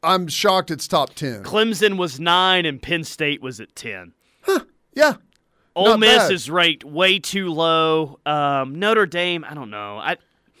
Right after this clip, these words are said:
Speaker 1: No Wisconsin in there?
Speaker 2: No, that's, that's another big mistake.
Speaker 1: How many Pac-twelve teams did we pack into that top ten list?
Speaker 2: Um, well, the same as Big twelve teams, zero.
Speaker 1: Fair. Fair point. Fair point. Yeah.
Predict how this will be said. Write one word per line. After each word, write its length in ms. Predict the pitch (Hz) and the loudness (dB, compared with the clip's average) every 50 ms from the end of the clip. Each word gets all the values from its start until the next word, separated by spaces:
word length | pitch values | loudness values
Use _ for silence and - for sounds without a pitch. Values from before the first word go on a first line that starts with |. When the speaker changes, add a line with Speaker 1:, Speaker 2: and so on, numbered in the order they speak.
| _ _ _ - | _ _ _ -6
Speaker 1:
No 240 | 156 165 180 190 196 | -2 2 4 4 4
Wisconsin 760 | 175 151 185 170 - - - 185 175 180 190 190 - 208 208 202 | 4 2 -2 -2 -2 -2 -2 0 2 2 0 0 -2 -4 -4 -2
in 140 | 214 208 | -4 -4
there? 260 | 202 208 214 220 226 233 | -4 -4 -4 -4 -6 -6
Speaker 2:
No, 320 | 139 147 156 160 160 165 | -4 -2 0 0 2 2
that's, 220 | 165 165 165 - - - | 0 -2 -4 -4 -10 -8
that's 220 | 156 160 156 - | -6 -6 -6 -8
another 240 | 131 135 127 123 113 | -12 -10 -10 -10 -10
big 160 | 98 110 104 | -12 -12 -12
mistake. 440 | 104 107 - - - 104 98 98 _ _ _ _ _ _ _ _ _ _ - | -14 -18 -16 -14 -14 -14 -14 -14 _ _ _ _ _ _ _ _ _ _ -4
Speaker 1:
How 100 | 160 185 | 0 0
many 200 | 214 226 220 208 | 2 2 0 0
Pac-twelve 580 | 156 - 196 185 180 - - 185 196 196 185 - | 0 2 2 2 2 0 0 2 2 2 0 0
teams 280 | - 165 143 135 120 - | 0 0 0 0 -4 -6
did 120 | 131 131 | -8 -6
we 120 | 113 123 113 | -6 -6 -6
pack 340 | - 139 131 123 117 - | -2 -2 -2 -2 -2 -4
into 120 | 131 123 120 110 | -6 -6 -6 -6
that 200 | 120 120 - - | -6 -6 -6 -6
top 220 | - 131 120 - | -4 -6 -4 -4
ten 140 | - 131 120 113 | -6 -8 -6 -2
list? 60 | 233 | 0
Speaker 2:
Um, 640 | 247 262 269 262 262 262 262 269 269 262 262 262 240 | 4 4 6 6 6 6 6 6 4 4 4 2 2
well, 280 | 202 226 247 262 294 302 | 2 4 4 6 6 4
the 80 | 285 240 | 2 0
same 380 | - - 254 247 262 285 262 | -2 0 2 2 2 2 0
as 160 | 254 233 185 | -2 -4 -4
Big 180 | 180 208 240 196 | -2 -2 -2 -2
twelve 320 | - - 220 220 202 - | -2 0 2 2 2 0
teams, 380 | - - - - 151 135 139 - | -2 -4 -6 -6 -6 -6 -8 -10
zero. 240 | 127 156 185 180 160 | -8 -6 -4 -2 2
Speaker 1:
Fair. 320 | 226 214 202 185 165 143 131 - | 4 6 6 6 4 2 0 -4
Fair 400 | - - - - - 160 160 170 | -10 -20 -14 -4 -2 0 0 0
point. 480 | 156 135 190 196 190 175 170 165 - _ _ _ _ _ _ _ _ | 0 0 0 2 2 2 0 0 -4 _ _ _ _ _ _ _ _
Fair 400 | - 143 139 147 151 156 156 151 | -6 -4 -2 -2 0 -2 -2 -4
point. 560 | 143 - 139 127 117 110 104 98 - _ - _ _ _ _ _ _ _ _ _ _ _ _ _ _ | -4 -6 -6 -4 -4 -6 -8 -12 -14 _ -20 _ _ _ _ _ _ _ _ _ _ _ _ _ _
Yeah. 340 | - 113 117 117 113 110 101 | -10 -8 -8 -8 -8 -10 -12